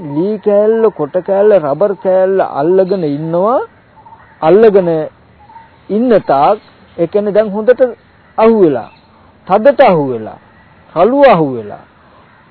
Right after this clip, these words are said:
අහුවෙලා කියන්නේ පැවැත්මම ඒ තුල තමන්ගේ. ඒ නිසා එතකොට මුහුදට නොවැටි ඉන්න පුළුවන් එයාට.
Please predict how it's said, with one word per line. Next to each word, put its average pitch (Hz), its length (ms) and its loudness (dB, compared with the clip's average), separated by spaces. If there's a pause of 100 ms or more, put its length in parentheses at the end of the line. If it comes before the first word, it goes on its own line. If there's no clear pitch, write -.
(140)
අහුවෙලා 208 500 4
කියන්නේ 220 600 0
පැවැත්මම 269 800 2
ඒ 262 280 8
තුල 175 240 2
තමන්ගේ. 127 600 -4 (920)
ඒ 196 200 4
නිසා 220 300 -4
එතකොට 220 440 0 (140)
මුහුදට 202 480 -6
නොවැටි 240 420 -2
ඉන්න 240 140 -2
පුළුවන් 202 440 0
එයාට. 110 300 -12